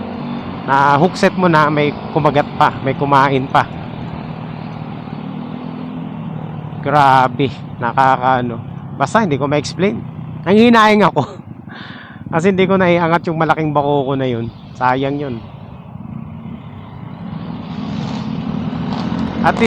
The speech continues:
same time, iniisip ko kung ang nakagat niya yung parte sa may hook, siguro wala rin. Puputulin din yung line natin ng,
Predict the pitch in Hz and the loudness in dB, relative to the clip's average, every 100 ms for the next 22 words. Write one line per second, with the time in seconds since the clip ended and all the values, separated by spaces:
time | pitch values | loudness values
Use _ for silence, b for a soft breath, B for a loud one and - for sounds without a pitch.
0 | - 214 208 196 170 165 165 156 - - | 4 6 6 4 6 6 4 2 0 -2
1 | - - - - - - - - 190 226 | -2 -2 -2 -2 -2 -2 -4 2 4 6
2 | 262 254 - 247 - 233 214 226 220 202 | 6 6 6 2 6 6 8 8 8 6
3 | 190 156 - 60 - - - - - 60 | 4 2 -2 -2 -2 -2 -2 -2 -2 0
4 | 60 - 240 247 226 214 220 214 196 190 | 2 4 6 8 6 6 4 6 8 8
5 | 190 175 190 185 - 202 175 208 185 196 | 6 4 0 0 4 4 4 4 4 6
6 | 190 180 170 180 - - 185 170 196 208 | 8 8 8 6 2 -2 2 6 8 8
7 | 202 185 175 151 160 190 190 190 196 151 | 6 6 6 4 6 6 6 6 4 2
8 | - 170 - 190 190 190 190 175 185 185 | 2 2 2 4 4 6 6 6 6 4
9 | 175 170 175 165 151 160 156 135 139 | 4 6 6 6 4 4 2 0 -2